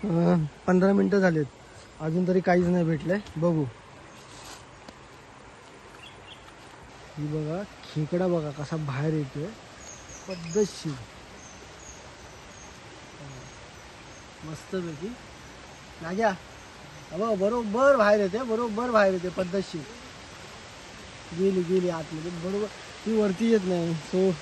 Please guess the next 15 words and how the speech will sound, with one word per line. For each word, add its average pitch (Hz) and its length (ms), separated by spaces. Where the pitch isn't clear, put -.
आपण 180 220
इथे 196 220
आता 208 220
जरा 196 260
तिथे 202 220
लावूया, 208 340
ट्राय 190 240
करू. 196 240
मस्तपैकी 214 500
ना 220 80
पाऊस 190 340
चालू 190 260
झाला 180 180
आहे 180 100
मित्रांनो, 170 400